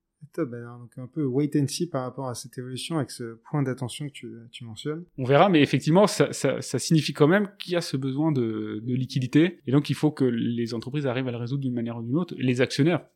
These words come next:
Speaker 2: parce que <laughs> c'est surtout ça, et, euh, et, et, et voir la meilleure, les meilleures solutions pour que tout le monde soit sati-, satisfait.
Speaker 1: Merci beaucoup, Jean-Daniel, euh, pour cet échange. Peut-être un dernier point. Si un entrepreneur, euh, qui monte sa boîte, crée sa, son équipe,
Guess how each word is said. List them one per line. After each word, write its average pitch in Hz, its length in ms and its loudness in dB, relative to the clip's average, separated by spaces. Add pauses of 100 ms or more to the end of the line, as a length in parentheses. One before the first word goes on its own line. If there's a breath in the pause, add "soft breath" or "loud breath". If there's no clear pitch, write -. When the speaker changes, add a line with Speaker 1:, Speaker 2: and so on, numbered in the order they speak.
(120)
Speaker 2:
parce - 140 -10
que - 80 -12
<laughs> - 20 -6
c'est - 160 -6
surtout 131 340 -4
ça, 160 220 -8
et, 123 320 0
euh, 104 260 -2
et, 117 100 -2
et, 117 340 -2 (120)
et - 60 -2
voir 139 180 4
la 135 60 0
meilleure, 123 260 -4
les 135 120 -2
meilleures 127 200 -2
solutions - 260 -6
pour 123 140 -6
que - 60 -18
tout 117 60 -10
le - 20 -8
monde 123 80 -10
soit - 140 -14
sati-, 113 360 -14
satisfait. - 540 -12 (340)
Speaker 1:
Merci 160 320 4
beaucoup, 196 320 4
Jean-Daniel, 170 540 0 (280)
euh, 135 420 -8
pour - 160 -20
cet 139 200 -8
échange. 160 560 -6 (400)
Peut-être 190 240 -2
un 143 80 0
dernier 185 320 0
point. 190 420 -8 (480)
Si 214 540 -8
un 143 200 -8
entrepreneur, 160 720 -8 (100)
euh, 120 180 -12
qui 117 200 -18
monte 139 200 -8
sa 127 120 -8
boîte, 127 400 -6
crée - 140 -16
sa, 123 180 -12
son 131 180 -8
équipe, 156 340 -8